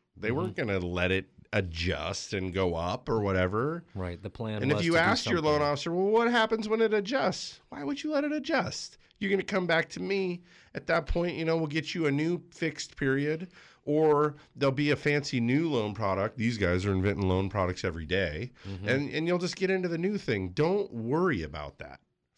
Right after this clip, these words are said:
Speaker 1: for today, the payment's less. Go buy.
Speaker 2: By the way, that loan officer probably isn't in the business anymore.
Speaker 1: He's not. He's gone.
Speaker 2: Yeah.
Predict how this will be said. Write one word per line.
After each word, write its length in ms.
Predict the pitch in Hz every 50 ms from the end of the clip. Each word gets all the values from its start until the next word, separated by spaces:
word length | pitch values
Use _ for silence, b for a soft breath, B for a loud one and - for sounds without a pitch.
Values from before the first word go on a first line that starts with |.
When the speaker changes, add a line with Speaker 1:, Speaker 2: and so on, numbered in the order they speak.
| -
Speaker 1:
for 100 | - 123
today, 840 | 120 120 - - 156 143 185 185 175 160 143 131 131 135 131 120 - -
the 80 | 117
payment's 540 | - - - 135 127 117 101 87 - - -
less. 500 | 78 73 - - - - - - - - _ _ _ _
Go 120 | 123 120 110
buy. 440 | 95 95 82 73 69 69 - 92 - - - 98 95
Speaker 2:
By 180 | 101 113 127 127
the 100 | 113 113
way, 220 | 110 110 110 104
that 260 | 95 95 104 107 - 110
loan 220 | 107 101 101 101
officer 540 | 98 95 90 - 95 92 - - 92 90 85
probably 560 | - - - 101 104 101 98 92 95 95 92
isn't 180 | 92 87 90 87
in 80 | 85
the 80 | 85 82
business 400 | 80 90 85 - 87 80 - -
anymore. 240 | 85 80 80 80 87
Speaker 1:
He's 240 | 117 127 110 95
not. 220 | 101 95 80 73 80
He's 200 | 87 95 92 87
gone. 280 | - 80 71 65 60 -
Speaker 2:
Yeah. 200 | 90 87 85 82